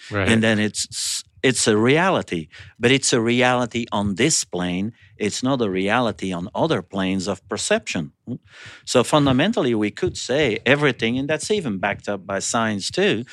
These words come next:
Speaker 2: everything is actually a type of vibration, you could
Speaker 1: Right.
Speaker 2: say.
Speaker 1: Yeah.
Speaker 2: And there are vibrations that are so dense that to our perception, they become something objective, uh, what we call matter,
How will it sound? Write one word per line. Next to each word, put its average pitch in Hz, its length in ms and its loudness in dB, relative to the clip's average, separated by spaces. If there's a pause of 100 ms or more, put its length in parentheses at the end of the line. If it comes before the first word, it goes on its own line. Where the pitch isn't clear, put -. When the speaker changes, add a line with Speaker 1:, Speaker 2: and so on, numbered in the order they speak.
(280)
Speaker 2:
everything 135 520 2
is 123 180 0
actually 120 560 0 (220)
a 123 80 0
type 139 400 0
of 101 100 -4
vibration, 98 880 2 (180)
you 117 80 0
could 101 80 8
Speaker 1:
Right. 92 160 6
Speaker 2:
say. 87 380 0 (240)
Speaker 1:
Yeah. 98 320 4 (160)
Speaker 2:
And 135 160 4
there 151 120 8
are 147 160 6
vibrations 135 840 2
that 117 160 2
are 104 220 2
so 165 400 2
dense 117 720 -2 (440)
that 123 400 2 (120)
to 123 200 4
our 117 160 4
perception, 110 800 -4 (280)
they 120 140 4
become 120 400 0
something 110 460 -2
objective, 92 720 -6 (160)
uh, 101 60 -6
what 107 200 -4
we 110 140 -6
call 92 380 -10
matter, 92 500 -10